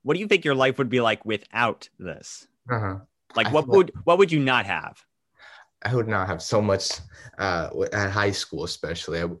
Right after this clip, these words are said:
Speaker 2: definitely would not be part of the high school team.
Speaker 1: There you go.
Speaker 2: I wouldn't have probably my best friends because all my friends are playing basketball, and
Speaker 1: Right.
Speaker 2: we go always, we,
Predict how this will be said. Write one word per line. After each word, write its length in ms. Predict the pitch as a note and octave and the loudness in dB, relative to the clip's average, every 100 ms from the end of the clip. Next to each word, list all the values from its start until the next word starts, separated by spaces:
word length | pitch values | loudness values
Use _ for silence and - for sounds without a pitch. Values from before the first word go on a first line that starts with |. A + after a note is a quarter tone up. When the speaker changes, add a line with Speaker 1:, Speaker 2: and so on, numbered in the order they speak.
| - | 0
Speaker 2:
definitely 400 | A#2 A#2+ - G#2 | 2 2 -2 -4
would 180 | F#2 G2+ | -2 0
not 200 | F#2+ F2 | 0 -2
be 120 | F2 | -6
part 240 | F2 F2 | -4 -4
of 80 | E2+ | -4
the 120 | - | -4
high 160 | F2 E2+ | -4 -4
school 240 | E2 - | -6 -10
team. 420 | E2 D#2+ D#2 E2+ F2 _ | -10 -8 -8 -10 -14 _
Speaker 1:
There 160 | G2 G#2 | -8 -6
you 60 | |
go. 200 | F#2 E2+ F2 | -4 -4 -2
Speaker 2:
I 40 | |
wouldn't 380 | G2+ G#2+ A2+ A2 | -2 0 -2 -2
have 520 | G#2 G2 F2+ F2+ E2+ - _ _ _ _ _ | -2 -2 0 -4 -6 -14 _ _ _ _ _
probably 500 | - A2 G2+ F#2 G2 | -6 -2 -2 0 0
my 340 | F2+ E2+ E2+ - - | 0 -2 -4 -4 -2
best 220 | G2 - | -2 -2
friends 600 | G#2 F#2+ F2+ F2 - - _ _ _ | -4 -4 -4 -8 -10 -12 _ _ _
because 520 | - F2 F2+ E2+ - _ | -12 -6 -4 -4 -8 _
all 120 | G2 | -2
my 140 | A2 G#2+ | 0 0
friends 380 | - G2+ G2 E2+ | 0 -2 -2 -6
are 420 | F2 F2 E2+ E2 | -4 -2 -2 -4
playing 540 | E2 G2+ F#2 F2 E2+ | -6 -4 -4 -4 -6
basketball, 760 | E2 G2+ A2+ - F2 E2 E2+ - - | -4 -2 -2 -4 -6 -6 -8 -12 -10
and 200 | F#2 F2 | -6 -2
Speaker 1:
Right. 300 | G2+ F#2+ - _ _ _ _ | -2 -2 -6 _ _ _ _
Speaker 2:
we 140 | F2+ F#2+ | -4 -2
go 200 | G#2 G2 | 0 2
always, 400 | G2+ G2 G2 - | 0 0 -6 -8
we, 440 | G2+ G#2+ C3 C3+ | -4 0 0 -2